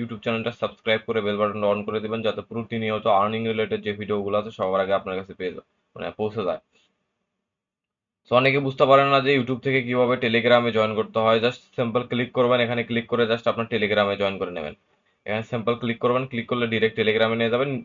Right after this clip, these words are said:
Telegram-এ সিম্পল জয়েন করে নেবেন। তো বেশি বক বক করবো না, চলে যাই আমাদের ফার্স্ট যে লুটটা আসতেছে। Already আমি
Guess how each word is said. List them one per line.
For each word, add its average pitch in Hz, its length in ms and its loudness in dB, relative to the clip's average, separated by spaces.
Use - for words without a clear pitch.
Telegram-এ 107 480 0
সিম্পল 101 240 -4
জয়েন 95 180 -2
করে 80 160 -8
নেবেন। - 160 -12
তো - 120 -8
বেশি 117 220 -4
বক 127 200 2
বক 127 140 -2
করবো 123 200 2
না, 131 40 2
চলে 120 180 2
যাই 117 140 6
আমাদের 110 220 2
ফার্স্ট 110 260 6
যে 120 140 0
লুটটা 107 320 -2
আসতেছে। 104 300 -4
Already 117 320 2
আমি 123 100 -2